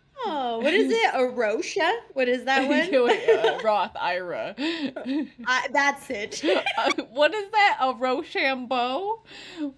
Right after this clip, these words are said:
Speaker 2: What is that?
Speaker 1: Obviously, I don't have it.
Speaker 2: <laughs> You say, "What is that? A Papa Roach?"
Speaker 1: Oh, man. I was going through photos the other day, and, uh, there was a Papa Roach photo.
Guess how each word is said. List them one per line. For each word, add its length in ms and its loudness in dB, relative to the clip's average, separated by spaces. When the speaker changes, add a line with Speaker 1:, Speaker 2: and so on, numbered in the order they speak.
Speaker 2:
What 180 -6
is 800 -6
that? 200 4
Speaker 1:
Obviously, 540 0
I 140 2
don't 320 0
have 340 -2
it. 340 -6
Speaker 2:
<laughs> 160 0
You 120 2
say, 160 -4
"What 220 -4
is 100 -6
that? 180 2
A 160 4
Papa 400 2
Roach?" 680 -4
Speaker 1:
Oh, 840 2
man. 300 -14
I 80 -2
was 160 -10
going 200 -4
through 320 -6
photos 320 -2
the 120 -4
other 280 -2
day, 460 -4
and, 220 -2
uh, 220 4
there 120 0
was 120 -4
a 40 -8
Papa 300 -2
Roach 300 0
photo. 500 0